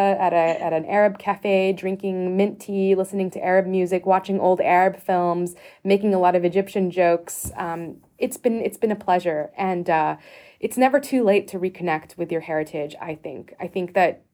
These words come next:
for me, I, I've only been baby woke, um, in my,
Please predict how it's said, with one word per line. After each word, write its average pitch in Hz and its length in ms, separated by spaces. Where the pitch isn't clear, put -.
for 190 120
me, 196 280
I, 156 240
I've 180 140
only 185 240
been 165 220
baby 185 360
woke, 175 460
um, 160 360
in 190 220
my, 165 220